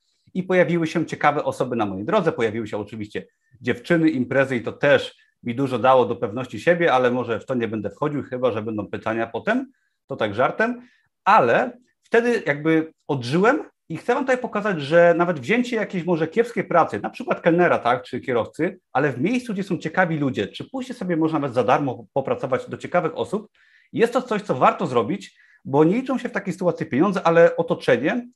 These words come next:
możliwości, kontakty i tak dalej. Dzięki temu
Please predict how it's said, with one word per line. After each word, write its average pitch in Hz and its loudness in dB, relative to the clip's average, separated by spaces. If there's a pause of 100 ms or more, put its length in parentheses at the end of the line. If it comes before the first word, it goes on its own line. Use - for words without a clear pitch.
możliwości, 151 0
kontakty 147 -2
i 160 -8
tak 143 0
dalej. 214 4 (640)
Dzięki 196 -2
temu 185 0